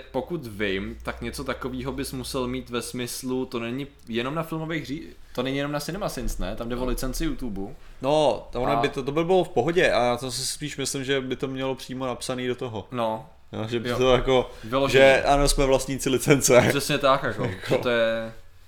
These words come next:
Speaker 2: jako nebo minimálně, já bych to tam napsal kvůli přesně těmhle těm rejpalům,
Speaker 1: Přesně,
Speaker 2: jako.
Speaker 1: jako.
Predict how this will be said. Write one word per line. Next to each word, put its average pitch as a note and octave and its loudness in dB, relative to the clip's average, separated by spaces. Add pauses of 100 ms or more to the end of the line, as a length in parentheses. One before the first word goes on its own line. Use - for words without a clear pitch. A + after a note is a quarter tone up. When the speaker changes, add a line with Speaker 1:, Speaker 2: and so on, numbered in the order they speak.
(460)
Speaker 2:
jako C3+ 4
nebo C#3+ 6
minimálně, C#3+ 8
já C#3 8
bych C#3 4
to C#3+ -2
tam C#3+ 6
napsal C#3+ 6
kvůli C#3 6
přesně C#3 2
těmhle C3+ 4
těm C#3+ 4
rejpalům, C3 4
Speaker 1:
Přesně, B2+ 2
Speaker 2:
jako. B2 2
Speaker 1:
jako. F#2 2